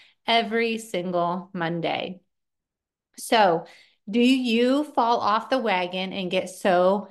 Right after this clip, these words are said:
mad at yourself? You do amazing for a few days and then fall off. You track your food, you exercise, you drink water, you get good sleep, and then one little detour throws you off the wagon.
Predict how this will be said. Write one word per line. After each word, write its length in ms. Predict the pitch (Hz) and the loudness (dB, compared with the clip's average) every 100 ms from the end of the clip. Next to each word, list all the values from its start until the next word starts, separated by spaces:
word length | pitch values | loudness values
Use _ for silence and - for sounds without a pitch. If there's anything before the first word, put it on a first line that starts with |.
| _ | _
mad 380 | 185 180 180 180 | -4 0 0 -2
at 120 | - | -4
yourself? 640 | - - - - - 185 _ _ _ _ _ _ | -8 -6 -4 -4 -4 -10 _ _ _ _ _ _
You 100 | 214 | -4
do 200 | 214 202 | 0 0
amazing 760 | 196 196 214 269 254 277 262 | 2 2 4 4 4 4 4
for 200 | 262 254 | 2 0
a 100 | 233 | -2
few 220 | 240 240 240 | -2 -2 0
days 500 | 226 220 233 233 - | 2 2 2 -2 -6
and 240 | 214 185 185 | -8 -6 -2
then 160 | 180 | -2
fall 320 | 180 185 170 160 | 0 0 2 2
off. 340 | 147 - - _ _ _ _ _ | -2 -4 -10 _ _ _ _ _
You 120 | - 175 | -12 -10
track 420 | - 254 240 247 | -4 0 0 0
your 140 | 254 233 | 0 0
food, 540 | 240 233 226 220 196 | 0 -2 0 -2 -2
you 140 | 175 - | -4 -4
exercise, 1120 | 220 226 - 220 214 214 202 190 196 196 196 | -6 -4 -4 -6 0 2 4 4 4 2 -2
you 100 | 165 | -8
drink 460 | 165 - 254 233 226 | -8 0 0 0 -2
water, 640 | 214 208 202 196 196 202 - _ _ | 0 2 2 2 0 -2 -10 _ _
you 100 | 175 | -10
get 300 | 175 247 240 | 0 0 2
good 200 | 247 233 | -2 -2
sleep, 360 | 220 208 202 208 | -4 -2 -2 -2
and 180 | 196 185 | -4 -2
then 200 | 185 190 | -2 0
one 240 | 196 202 | 0 0
little 240 | 196 190 | 0 -2
detour 640 | 185 190 185 180 180 165 170 | -2 -2 -4 -2 -2 -2 -4
throws 480 | 180 170 170 180 175 | -6 -2 0 0 -2
you 140 | 170 | -2
off 240 | 170 170 | -2 -4
the 80 | 185 | -6
wagon. 600 | 170 156 156 160 147 165 | -2 -2 -2 -6 -10 -12